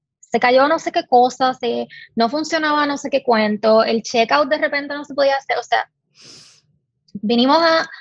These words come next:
yo estaba en un estrés que no te puedo explicar. Yo estaba explicar, yo dije, "Algo más puede pasar el día de hoy". <laughs> O sea, "¿cuándo vamos a lanzar esto?". Estuvimos listos para lanzar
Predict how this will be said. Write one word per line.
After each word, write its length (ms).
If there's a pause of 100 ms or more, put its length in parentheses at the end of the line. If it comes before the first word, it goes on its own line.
(380)
yo 340
estaba 380
en 80
un 100
estrés 380
que 80
no 100
te 120
puedo 140
explicar. 440
Yo 80
estaba 240
explicar, 240
yo 80
dije, 220
"Algo 240
más 220
puede 220
pasar 380
el 220
día 260
de 160 (100)
hoy". 300
<laughs> 240
O 60
sea, 240 (240)
"¿cuándo 280
vamos 220
a 60
lanzar 300
esto?". 320
Estuvimos 460
listos 340
para 160
lanzar 580